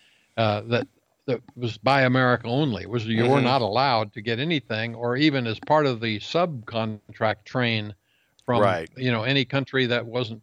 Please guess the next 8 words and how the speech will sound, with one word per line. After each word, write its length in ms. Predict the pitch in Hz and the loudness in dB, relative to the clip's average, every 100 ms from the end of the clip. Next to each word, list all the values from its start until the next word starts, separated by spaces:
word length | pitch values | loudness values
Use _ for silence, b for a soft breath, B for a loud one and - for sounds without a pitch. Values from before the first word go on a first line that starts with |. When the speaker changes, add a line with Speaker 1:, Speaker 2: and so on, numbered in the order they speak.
| - | -4
Speaker 1:
uh, 260 | 117 110 107 | 0 0 0
approved 560 | 117 - 147 127 104 - | -6 0 2 2 -2 -4
by 120 | 110 | -2
the, 200 | 107 98 - _ _ _ _ 113 - | -2 -4 -10 _ _ _ _ -20 -14
the, 280 | 117 113 110 | -6 -4 -2
uh, 180 | 107 104 - - | -2 -4 -8 -14
the 100 | 113 | -8
government. 460 | 104 156 131 101 | 0 2 2 0